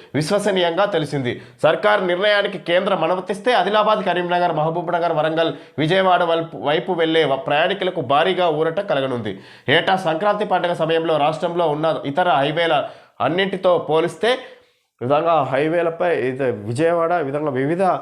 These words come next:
టోల్ ప్లాజాల ద్వారా వెళ్ళే విని-, ఆ, వాహనాలకు అన్నింటికీ మినహాయింపు అవకాశం. ఇది ప్రయాణికులకు లబ్ధి చేకూరే విధంగా ఉన్నట్టుగా భావిస్తారు. ఈ విధంగా లబ్ధి చేకూరే అవకాశాలు ఉన్నాయన్నట్టుగా రాష్ట్ర ప్రభుత్వం భావిస్తుంది. ఈ విధంగా పండగకు ఊరు వెళ్ళే వారికి, ఈ విధంగా పండగ సందర్భంగా, ఈ విధంగా,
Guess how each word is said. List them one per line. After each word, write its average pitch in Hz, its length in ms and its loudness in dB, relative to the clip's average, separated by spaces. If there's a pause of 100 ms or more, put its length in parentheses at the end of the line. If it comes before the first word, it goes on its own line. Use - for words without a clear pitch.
(260)
టోల్ 156 220 0
ప్లాజాల 165 440 0
ద్వారా 147 280 0
వెళ్ళే 139 300 -2
విని-, 123 540 -4
ఆ, 113 140 2
వాహనాలకు 135 640 0
అన్నింటికీ 143 460 -2
మినహాయింపు 135 720 -2 (340)
అవకాశం. 139 480 -2
ఇది 127 480 -2 (160)
ప్రయాణికులకు 143 540 0
లబ్ధి 123 460 0 (100)
చేకూరే 147 400 0
విధంగా 139 680 -2
ఉన్నట్టుగా 127 440 -2
భావిస్తారు. 117 500 -2
ఈ - 20 -4
విధంగా 139 380 0 (1120)
లబ్ధి 127 280 0 (140)
చేకూరే 151 300 0
అవకాశాలు 147 480 -2
ఉన్నాయన్నట్టుగా 131 520 -2
రాష్ట్ర 120 280 -2
ప్రభుత్వం 120 400 -4
భావిస్తుంది. 110 440 -2
ఈ 160 40 2
విధంగా 147 260 0
పండగకు 143 520 -2
ఊరు 131 120 0
వెళ్ళే 123 200 0
వారికి, 120 400 -2
ఈ - 460 -8
విధంగా 117 160 2
పండగ 139 380 0
సందర్భంగా, 143 680 -2
ఈ 131 40 0
విధంగా, 131 480 -2